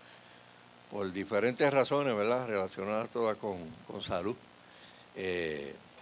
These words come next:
podemos estar aquí, ¿verdad? La, el último episodio me dejó casi sin voz,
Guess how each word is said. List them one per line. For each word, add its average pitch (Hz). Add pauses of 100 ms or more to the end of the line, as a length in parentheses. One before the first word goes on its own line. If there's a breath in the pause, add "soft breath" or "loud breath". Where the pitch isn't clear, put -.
(240)
podemos 98
estar 107
aquí, 82 (200)
¿verdad? 85 (240)
La, 87
el 101
último 139
episodio 135
me 104
dejó 98
casi 110
sin 95
voz, 107